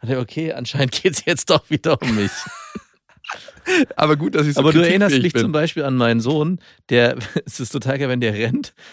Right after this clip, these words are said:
Speaker 1: der rennt nicht richtig. Kennst du das, kennst du, wenn man so
Speaker 2: Wenn
Speaker 1: ein
Speaker 2: die Luft läuft.
Speaker 1: Der, nee, ja genau, der hebt immer so ein Bein. Ich dachte am Anfang,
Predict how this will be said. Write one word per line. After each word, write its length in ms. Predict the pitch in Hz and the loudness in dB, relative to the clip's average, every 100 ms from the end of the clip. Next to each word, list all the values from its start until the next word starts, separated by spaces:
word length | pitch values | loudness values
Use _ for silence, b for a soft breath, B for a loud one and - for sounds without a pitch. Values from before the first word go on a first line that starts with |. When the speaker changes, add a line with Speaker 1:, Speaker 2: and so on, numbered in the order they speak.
| B | B
Speaker 1:
der 120 | 123 117 | 0 0
rennt 160 | 220 | -2
nicht 140 | 127 117 | -4 -4
richtig. 380 | 123 127 151 - | -4 -4 -10 -6
Kennst 200 | 143 139 | -6 -4
du 40 | |
das, 180 | 131 127 | -8 -6
kennst 180 | 135 127 | -6 -4
du, 60 | |
wenn 60 | 123 | -2
man 140 | 127 | -2
so 220 | 117 117 | -2 -4
Speaker 2:
Wenn 40 | - | -2
Speaker 1:
ein 180 | 123 139 | 0 2
Speaker 2:
die 80 | |
Luft 340 | 127 143 - - | 4 4 2 0
läuft. 440 | 107 110 104 123 - | 2 2 -4 -10 -2
Speaker 1:
Der, 200 | 131 127 | 0 2
nee, 200 | 147 160 | -2 0
ja 160 | 160 | 0
genau, 240 | 165 185 165 | 0 0 2
der 160 | 135 | 0
hebt 240 | 117 151 147 | 0 -2 -2
immer 140 | 151 | -2
so 100 | 139 | -2
ein 240 | - 160 | 0 -2
Bein. 240 | 139 139 170 | 0 0 -2
Ich 80 | - | -4
dachte 220 | 120 113 | -6 -4
am 80 | 113 | -6
Anfang, 240 | 120 | -6